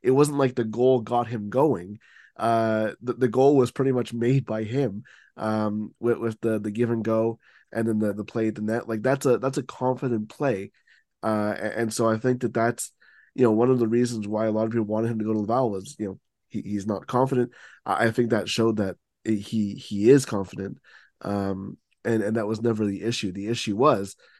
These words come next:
you know, he was on a line that wasn't really playing in the <laughs> offensive zone very often.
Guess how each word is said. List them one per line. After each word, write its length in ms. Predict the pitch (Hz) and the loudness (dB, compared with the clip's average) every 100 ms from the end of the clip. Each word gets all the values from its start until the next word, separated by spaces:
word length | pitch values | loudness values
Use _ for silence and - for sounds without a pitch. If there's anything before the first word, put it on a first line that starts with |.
| _ | _
you 100 | 120 | 0
know, 80 | 110 | 2
he 120 | 101 | 2
was 140 | 117 113 | 2 2
on 80 | 113 | 0
a 100 | 104 | 0
line 300 | 110 127 104 | 2 2 2
that 200 | 101 - | -4 -6
wasn't 260 | 107 104 | -6 -6
really 240 | 95 104 101 - _ | -6 -4 -6 -10 _
playing 360 | - 127 127 113 | -2 2 2 2
in 80 | 110 | -2
the 100 | 120 | 0
<laughs> 60 | |
offensive 420 | 127 - 127 120 113 | -2 -2 -6 -6 2
zone 240 | 160 165 | 4 4
very 220 | 127 98 | 0 -4
often. 340 | 95 95 151 | -6 -12 -16